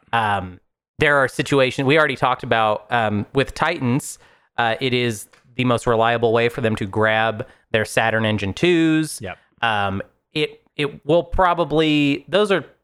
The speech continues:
Speaker 1: probably the most often you'll see it get used for. Um, however, I mean, I totally agree with you, Matt, that, that if there is anything that makes War Suns, uh, easier, it is gonna be this.
Speaker 2: Yep.
Speaker 1: But I still think War Suns is a,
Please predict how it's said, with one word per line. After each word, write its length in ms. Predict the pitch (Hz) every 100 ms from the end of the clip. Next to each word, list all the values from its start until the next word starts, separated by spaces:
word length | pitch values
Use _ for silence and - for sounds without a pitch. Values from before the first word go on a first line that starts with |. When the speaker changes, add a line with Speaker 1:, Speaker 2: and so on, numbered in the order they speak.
| _ _
Speaker 1:
probably 440 | - 143 139 131 135
the 80 |
most 420 | 120 120 120 113 - -
often 440 | 117 120 - 120
you'll 120 | 113
see 220 | 101 120
it 60 | 110
get 120 | 113
used 220 | 120 123 -
for. 280 | 170 175 - - _ -
Um, 280 | 117 107 104
however, 320 | 123 165 185 185
I 40 |
mean, 180 | 180 175
I 100 | 170
totally 300 | 170 220 175
agree 200 | 143 185
with 160 | 151 -
you, 60 |
Matt, 220 | 120 117
that, 280 | 123 117 120
that 180 | 143 135
if 140 | - 156
there 140 | 175
is 120 | 190 185
anything 260 | 175 160 147
that 100 | 131
makes 240 | 139 -
War 160 | 135 139
Suns, 400 | - 127 117 - _ _ _ _
uh, 360 | 120 110 104 104 - -
easier, 640 | 190 196 117 92 92 98 _ -
it 120 | 135
is 160 | 143 113
gonna 140 | 139
be 120 | 117 113
this. 380 | 139 98 - -
Speaker 2:
Yep. 60 |
Speaker 1:
But 100 | 135
I 80 | 120
still 380 | 120 - 180 175
think 200 | 143 131
War 200 | 120 135
Suns 260 | - 127
is 160 | 113 101
a, 240 | 110 101